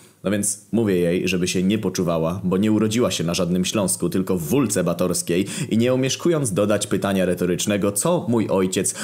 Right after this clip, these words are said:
rodowity Ślązak, se w niej za młody upatrzył,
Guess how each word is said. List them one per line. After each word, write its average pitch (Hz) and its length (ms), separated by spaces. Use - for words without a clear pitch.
rodowity 107 520
Ślązak, 95 520
se 110 160
w 101 60
niej 107 140
za 98 120
młody 101 260
upatrzył, 101 560